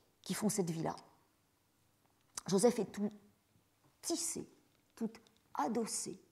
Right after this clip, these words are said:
tout nourri de félicité. J'ai dit tout à l'heure qu'il y avait des rencontres sur les chemins de lecture. Vous l'avez compris, encore simple, en fut une pour moi fondatrice et aussi féconde.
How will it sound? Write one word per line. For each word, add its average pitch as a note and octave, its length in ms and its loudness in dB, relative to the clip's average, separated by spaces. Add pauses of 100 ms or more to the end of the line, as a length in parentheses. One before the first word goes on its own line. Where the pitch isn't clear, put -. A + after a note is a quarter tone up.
(300)
tout A#3+ 160 -2 (640)
nourri A3+ 480 6 (360)
de F3+ 80 0
félicité. - 580 -6 (640)
J'ai A#3 160 2
dit G#3 140 2
tout A#3 160 -4
à F#3+ 80 2
l'heure F3+ 220 0
qu'il G#3 140 -4
y F#3+ 60 2
avait E3+ 240 2 (400)
des G#3+ 140 6
rencontres - 600 -6 (360)
sur - 220 -2
les F3 60 2
chemins E3+ 400 -2 (680)
de C#3 100 0
lecture. B2+ 760 0 (380)
Vous F3 80 2
l'avez E3+ 160 6
compris, E3+ 320 -2
encore D#3+ 260 -4
simple, E3 400 -6 (540)
en E3 80 -2
fut - 240 -8 (120)
une F3 120 -2
pour E3 160 -6
moi D#3 160 0
fondatrice F#3 720 -4
et E3+ 60 2
aussi E3+ 220 -4
féconde. E3 680 -6